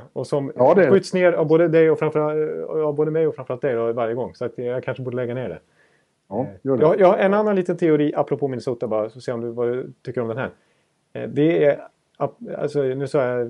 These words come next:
Speaker 1: University of Minnesota, eller to Dakota, allt vad jag sa. Mike Riley som ju var, eh, som de tog in då, som var en jätteeftertraktad college-spelare i somras, som ju bo-, bo-, jag tror det till slut var Chicago och Minnesota han valde mellan. Nu, nu är det svårt att bedöma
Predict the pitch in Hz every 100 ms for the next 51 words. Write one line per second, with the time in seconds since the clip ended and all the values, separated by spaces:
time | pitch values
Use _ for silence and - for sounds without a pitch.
0 | 131 135 131 131 127 113 - 107 113 101
1 | 143 127 120 107 101 104 104 123 123 -
2 | 104 95 92 92 _ _ - 143 143 139
3 | 170 165 127 - 123 120 113 110 104 _
4 | _ _ 123 113 117 113 113 - 127 160
5 | 123 107 113 113 117 127 - - 120 123
6 | 120 120 160 156 _ _ - 160 - 123
7 | - 120 113 - - 143 127 113 107 110
8 | 180 143 180 - 131 120 123 123 131 131
9 | 135 143 131 165 151 - 131 127 - 117
10 | 120 - 143 127 117 117 117 104 131 120
11 | 104 104 104 120 104 85 - _ _ _
12 | _ _ - 147 185 170 170 170 160 160
13 | 151 151 151 147 147 165 147